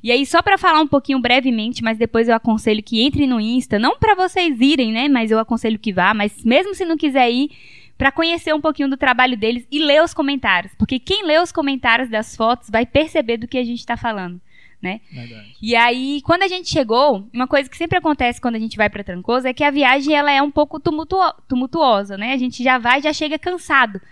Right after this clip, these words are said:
Speaker 1: E aí, quando a gente chega na recepção, diferente de vários hotéis que a gente já foi, é, não fala assim, "Ó, check-in, valor tal, vai pagar no cartão ou no dinheiro?" Né? Isso é o que geralmente acontece.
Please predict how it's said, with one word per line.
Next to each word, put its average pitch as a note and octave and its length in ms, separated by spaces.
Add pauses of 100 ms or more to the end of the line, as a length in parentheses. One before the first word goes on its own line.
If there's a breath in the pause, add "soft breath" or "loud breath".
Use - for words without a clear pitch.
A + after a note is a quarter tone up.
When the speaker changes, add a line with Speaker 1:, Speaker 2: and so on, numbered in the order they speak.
(960 soft breath)
Speaker 1:
E C4 120
aí, D4+ 140
quando F#4 220
a A4+ 40
gente G4 200
chega F4 280
na E4+ 80
recepção, C4+ 880
diferente C4+ 500
de C4 180
vários B3 360
hotéis A#3+ 340
que B3+ 80
a A3+ 60
gente G#3+ 240
já G#3 140
foi, B3 500 (120)
é, G#3 520
não A#3 160
fala C4 240
assim, A3 340
"Ó, G#3 320
check-in, C#4+ 680
valor A#3+ 360
tal, B3+ 400
vai A#3+ 140
pagar A3+ 480
no A3+ 100
cartão C4+ 400
ou D#4 80
no D4 120
dinheiro?" A#3 360 (380 soft breath)
Né? G3 120
Isso A3 220
é C4+ 100
o C#4 80
que C#4 120
geralmente C4+ 460
acontece. D4 600